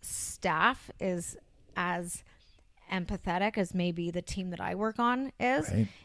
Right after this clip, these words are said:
Speaker 1: And they don't see somebody in addiction, in active addiction, as a human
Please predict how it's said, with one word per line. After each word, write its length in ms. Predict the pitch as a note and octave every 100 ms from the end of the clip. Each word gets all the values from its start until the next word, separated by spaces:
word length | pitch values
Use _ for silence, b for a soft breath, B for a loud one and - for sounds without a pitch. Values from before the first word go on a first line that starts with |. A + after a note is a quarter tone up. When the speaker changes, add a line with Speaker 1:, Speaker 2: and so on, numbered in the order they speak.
| -
Speaker 1:
And 400 | G3 F#3 F3+ - - - - _ - _ G3
they 180 | G3+ G3
don't 540 | F#3 G3+ F#3+ F#3+ - -
see 360 | - - G3+
somebody 460 | G3 - F#3+ F3 F#3
in 220 | - F#3+
addiction, 680 | F3+ F3+ E3+ - A3 A#3+ C4
in 200 | - F#3+
active 400 | E3 F3+ G3 F3+
addiction, 480 | E3+ D#3+ - G#3+ A3
as 480 | - F3 E3+ - - - - _ _ _ _ _
a 60 | E3+
human 500 | E3 F3 - -